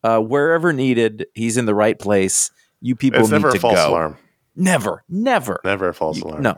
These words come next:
Speaker 1: you can trust it. It's the alarm raiser.
Speaker 2: Douglas Edwards, thanks for being a patron, patreon dot com slash ifanboy. And Josh, I think we have time for, uh, one of these, depending on how fast we go.
Speaker 1: I
Speaker 2: So.
Speaker 1: mean, you could do the second one pretty easy.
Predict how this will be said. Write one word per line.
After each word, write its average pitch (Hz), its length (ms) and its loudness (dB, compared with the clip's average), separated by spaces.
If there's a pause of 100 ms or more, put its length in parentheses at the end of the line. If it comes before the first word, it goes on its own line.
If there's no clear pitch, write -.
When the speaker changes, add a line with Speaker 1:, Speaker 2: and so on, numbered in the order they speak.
Speaker 1:
you 135 160 -6
can 123 140 -8
trust 110 320 -4
it. - 40 -4
It's 120 120 -4
the 170 80 0
alarm 165 260 0
raiser. 90 300 -6 (920)
Speaker 2:
Douglas 135 340 0
Edwards, 131 340 -2
thanks 120 180 -2
for - 80 -16
being 113 140 0
a - 20 -2
patron, 104 340 -2
patreon 98 360 -2
dot 92 120 -2
com 95 180 -4
slash 95 220 -2
ifanboy. 101 520 -2
And 90 80 -6
Josh, 110 280 -2
I 101 60 0
think 107 200 -8
we 101 100 -4
have 92 100 -6
time 98 220 -6
for, 87 320 -4
uh, - 80 -4 (200)
one 104 260 -2
of 90 80 -10
these, - 400 -10 (300)
depending 85 380 -6
on 73 100 -6
how 76 120 -8
fast - 340 -6
we - 120 -18
go. - 220 -6 (220)
Speaker 1:
I 113 80 0
Speaker 2:
So. 107 60 -4
Speaker 1:
mean, 104 200 -4
you 98 80 -8
could 110 140 -2
do 135 100 0
the 110 80 0
second 117 360 -2
one 92 220 -2
pretty 104 300 0
easy. 85 480 -2